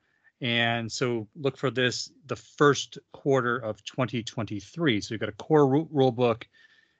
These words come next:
and some Shire adventures, uh, for adventure model. So this sounds exciting.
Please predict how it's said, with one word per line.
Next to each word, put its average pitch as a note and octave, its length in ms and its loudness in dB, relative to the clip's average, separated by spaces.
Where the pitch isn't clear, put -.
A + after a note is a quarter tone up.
and A#2 240 0
some - 160 -6
Shire C#3+ 480 4
adventures, G#2+ 920 -6
uh, G2+ 360 -8
for G2+ 220 -10
adventure G2+ 420 -4
model. F#2+ 400 -16
So - 120 0
this C4+ 140 4
sounds F3+ 260 6
exciting. A2 600 -2